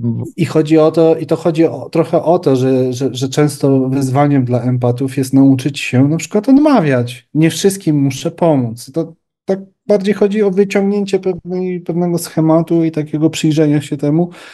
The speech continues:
No, ja tam się często z tym spotykam, że tak jakby osoby empatyczne mają trudność z odmawianiem i zresztą mam poczucie, że w mediach się pojawiają te nagrania, y, empaci i narcyzy, to mam poczucie, że to trochę o to chodzi, że ci, ci empaci to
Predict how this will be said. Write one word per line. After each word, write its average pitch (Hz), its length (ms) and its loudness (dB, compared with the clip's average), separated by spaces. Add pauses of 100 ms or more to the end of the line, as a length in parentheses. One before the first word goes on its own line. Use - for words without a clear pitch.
(1040)
No, 160 180 -8
ja 175 260 -2
tam 175 200 -2
się 165 180 -8
często 117 440 -2
z - 100 -14
tym 104 160 -8
spotykam, 98 720 -10
że 101 120 -10 (320)
tak - 220 -16
jakby 104 380 -10
osoby 110 360 -8
empatyczne 120 640 -4
mają 117 220 0
trudność 113 440 -4
z - 60 -10
odmawianiem 127 640 0
i 165 60 -2
zresztą 151 380 0
mam 147 300 4
poczucie, 139 520 -2
że 131 180 0
w 120 80 -4
mediach 127 480 2
się 123 120 -10
pojawiają 117 720 -2
te 113 160 -2
nagrania, 117 640 0 (480)
y, 92 40 -12 (420)
empaci 131 580 0
i 120 80 -2
narcyzy, 147 640 0
to 151 100 0
mam 135 200 4
poczucie, 135 420 -2
że 135 100 0
to 131 120 -2
trochę 123 300 -2
o 123 60 4
to 120 120 -4
chodzi, 104 360 -6
że 101 140 -14
ci, 110 240 -12
ci - 180 -6
empaci 117 500 -4
to 117 180 -2